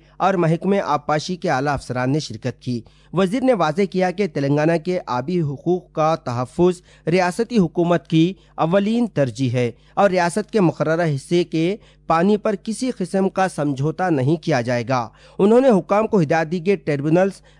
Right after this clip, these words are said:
और बैन रियासती बोर्ड्स में तेलंगाना का मौकूफ मौसर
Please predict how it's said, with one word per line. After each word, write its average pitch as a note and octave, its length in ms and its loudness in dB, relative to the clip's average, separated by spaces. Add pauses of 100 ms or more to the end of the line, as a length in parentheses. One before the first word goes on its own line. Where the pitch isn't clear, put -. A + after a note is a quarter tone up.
(100)
और F3+ 400 2
बैन E3+ 280 2
रियासती D#3 500 -2
बोर्ड्स D#3+ 340 0
में E3+ 260 4 (240)
तेलंगाना G#3 440 4
का G#3 180 0
मौकूफ D3+ 540 0 (180)
मौसर E3 500 0